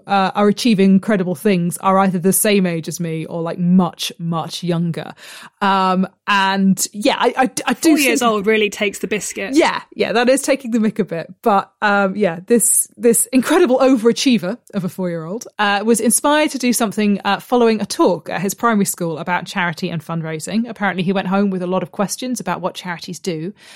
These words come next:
Speaker 1: and then asked his family if he could do some fundraising himself. He wanted to do it in the name of his nanny, Carol, who died in two thousand and nine from cancer after being looked at at the Catherine House Hospice in Staffordshire.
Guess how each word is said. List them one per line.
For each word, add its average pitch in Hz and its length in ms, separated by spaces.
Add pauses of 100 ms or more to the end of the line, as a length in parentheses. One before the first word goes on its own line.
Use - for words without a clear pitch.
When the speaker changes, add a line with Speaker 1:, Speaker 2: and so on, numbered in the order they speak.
(200)
Speaker 1:
and 233 100
then 311 140
asked 302 160
his - 140
family 180 420
if 208 160
he 254 100
could 240 160
do 170 140
some 165 180
fundraising 156 600
himself. - 580 (520)
He 240 100
wanted 294 300
to 269 60
do 247 100
it - 80
in 208 40
the 214 60
name 202 260
of 185 80
his 202 140
nanny, 247 280
Carol, - 540
who 202 200
died 233 240
in 240 80
two 233 160
thousand 190 300
and 175 100
nine 165 200
from 165 140
cancer 180 560
after 175 260
being 190 300
looked - 300
at - 180
at - 80
the 156 80
Catherine - 440
House 170 340
Hospice - 640 (320)
in 170 60
Staffordshire. - 560